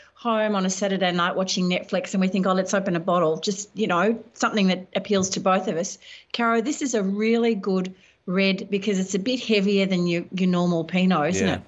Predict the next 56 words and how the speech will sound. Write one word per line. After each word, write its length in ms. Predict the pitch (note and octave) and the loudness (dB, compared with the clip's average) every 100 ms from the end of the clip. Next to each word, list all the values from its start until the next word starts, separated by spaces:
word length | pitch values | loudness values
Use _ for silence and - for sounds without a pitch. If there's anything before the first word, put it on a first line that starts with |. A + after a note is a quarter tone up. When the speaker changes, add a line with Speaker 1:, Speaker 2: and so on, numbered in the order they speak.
| _ _ - | _ _ -6
Speaker 2:
It, 180 | - E3 | -2 0
it 140 | E3 | 0
is, 200 | D3 B2 | 2 0
just, 200 | - D#3 | -2 -8
just 220 | - F3 - | -6 -6 -4
that 140 | B2 | -4
little 160 | A2+ G#2 | -4 -4
bit. 160 | G2 | -4
You 100 | A2+ | -2
know, 180 | A#2+ A#2 | 0 0
often 240 | A#2+ - | -2 -4
with 120 | G#2 - | -6 -4
Tassie, 320 | G#2 G2 G2 | -4 -2 -4
you 80 | F2+ | -6
just 180 | G2 | -6
get 140 | - - | -8 -6
a 40 | |
little 200 | F2+ F2+ | -6 -6
bit 120 | F2 | -6
more 160 | G2 F2+ | -6 -8
sort 200 | - E2+ | -8 -10
of, 80 | E2+ | -8
yeah, 220 | F2+ E2+ - - _ _ F2+ | -6 -6 -10 -20 _ _ -4
depth 300 | G2 - - | -4 -4 -6
and 180 | F2+ | -6
richness. 680 | F2 - - F#2+ F2 - - _ _ _ _ | -6 -8 -8 -8 -8 -10 -12 _ _ _ _
You 80 | F#2 | -10
know, 100 | F2+ | -6
that's 240 | F2+ - | -6 -8
just 240 | - F2+ - | -14 -14 -8
the, 260 | F2 E2+ - | -6 -6 -6
that's 240 | F2+ - | -8 -8
just, 200 | - - | -16 -14
I 60 | E2+ | -14
think, 280 | - F2+ _ | -14 -16 _
the, 220 | F2 - - _ | -10 -10 -14 _
a 60 | F2+ | -16
function 480 | - D#2+ - F#2+ | -12 -10 -10 -10
of, 260 | F2+ E2 - _ _ _ _ - | -10 -12 -16 _ _ _ _ -16
of, 160 | F2+ | -14
you 80 | F#2+ | -10
know, 100 | F2+ | -8
that 160 | F2 - | -8 -8
cooler 400 | - F#2 E2+ E2 | -8 -6 -4 -8
climate, 560 | - F#2+ E2+ E2+ E2+ | -8 -8 -8 -8 -10
sort 200 | - E2+ | -12 -10
of 140 | E2 D#2+ G2+ | -10 -14 -18
that 260 | F#2+ E2 - | -14 -14 -10
building, 340 | F2 E2+ F2 F2 | -8 -8 -10 -12
that 140 | - | -14
sort 160 | - F2+ | -14 -16
of 80 | |
depth 300 | F2 F#2+ - | -12 -12 -12
over 160 | E2+ E2+ | -12 -12
time. 420 | - F2 E2+ E2+ | -14 -12 -12 -12
So, 320 | - F2+ F2 | -14 -10 -10